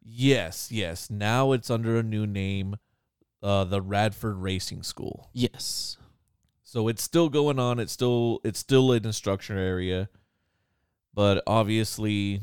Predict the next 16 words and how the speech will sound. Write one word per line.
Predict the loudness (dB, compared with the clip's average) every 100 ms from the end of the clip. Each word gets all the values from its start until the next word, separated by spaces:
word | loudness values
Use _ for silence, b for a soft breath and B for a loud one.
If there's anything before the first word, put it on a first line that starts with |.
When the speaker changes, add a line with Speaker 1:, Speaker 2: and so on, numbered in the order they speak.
| -8 -10
Speaker 1:
not | -4 -2 -2
under | -4 -2
his | -2 -2
name | -6 -8
anymore. | -8 -6 -8 -12 -16 _ _ _ _ _ _ _
But | 0 2 2 0
he | 0 2 2 0 0
has | 0 0 0
passed | 0 0 -2
away | -4 -2
now | -2 -2 -2 -2
at | -4
the | -8 -4
age | -4 -4
of | -6
eighty-eight. | -6 -4 0 2 2 0